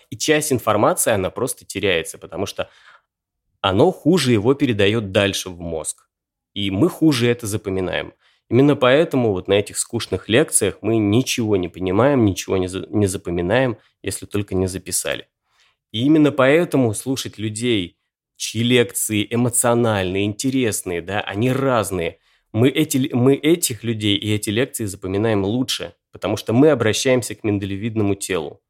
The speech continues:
Оно понимает язык эмоций и передает дальше информацию.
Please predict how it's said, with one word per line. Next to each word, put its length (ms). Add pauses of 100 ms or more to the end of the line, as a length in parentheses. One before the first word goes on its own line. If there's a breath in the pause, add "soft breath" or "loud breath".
(120)
Оно 160
понимает 480
язык 260
эмоций 540 (360)
и 80
передает 560
дальше 360
информацию. 720